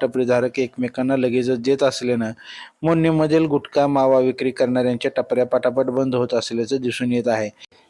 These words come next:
गेल्या दोन तीन दिवसापासून वारंवार अशी दुकाने बंद करावी लागत असल्याने या व्यावसायिकातून नाराजीचे सूर बाहेर पडत आहेत. याच नाराजीमध्ये असं जर होणार असेल तर मग मंथली पाकिट देऊन काय उपयोग, अशी चर्चा होत आहे. तर मोठमोठ्या डीलरचे डिपार्टमेंटमधील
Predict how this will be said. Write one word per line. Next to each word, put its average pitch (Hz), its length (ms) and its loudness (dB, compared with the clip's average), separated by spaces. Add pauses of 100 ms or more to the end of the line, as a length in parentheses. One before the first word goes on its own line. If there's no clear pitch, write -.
(160)
गेल्या 160 200 6
दोन 156 200 4
तीन 160 200 2
दिवसापासून 147 600 2
वारंवार 135 420 2
अशी 131 240 0
दुकाने 127 340 0
बंद 123 260 0
करावी 123 380 2
लागत 120 280 0
असल्याने 123 480 -2 (460)
या 156 140 6
व्यावसायिकातून 147 880 4
नाराजीचे 127 520 0
सूर 127 360 0 (400)
बाहेर 135 260 2
पडत 127 280 0
आहेत. 117 220 2 (240)
याच 151 240 4
नाराजीमध्ये 135 640 2
असं 135 300 0
जर 131 160 2
होणार 131 280 -2
असेल 120 340 -2 (100)
तर 135 80 0
मग 135 180 -2
मंथली 131 400 -2
पाकिट 131 440 -2
देऊन 135 200 -2 (100)
काय 139 160 2
उपयोग, 127 340 2 (420)
अशी 143 320 0
चर्चा 131 380 0
होत 123 200 0
आहे. 113 240 0 (440)
तर 160 100 4
मोठमोठ्या 156 500 2
डीलरचे 143 480 2
डिपार्टमेंटमधील 135 840 0